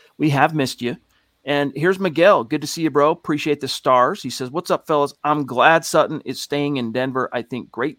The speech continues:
things are gonna happen this offseason." Hey, bro,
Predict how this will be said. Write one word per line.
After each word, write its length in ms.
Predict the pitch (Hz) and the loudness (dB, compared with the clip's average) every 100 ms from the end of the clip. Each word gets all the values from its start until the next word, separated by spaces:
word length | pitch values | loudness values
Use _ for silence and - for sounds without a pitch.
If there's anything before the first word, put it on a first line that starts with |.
| _ | _
things 440 | 208 160 101 110 - | -6 -4 -8 -12 -12
are 80 | 120 | -8
gonna 180 | 113 | -8
happen 440 | 110 123 120 113 113 _ _ _ _ - | -8 -8 -6 -8 -10 _ _ _ _ -6
this 320 | 123 147 - - | -2 -2 -4 0
offseason." 720 | 120 170 - 107 90 - - _ | 2 2 -2 -12 -12 -14 -20 _
Hey, 160 | 160 | -4
bro, 280 | 135 113 | 0 -2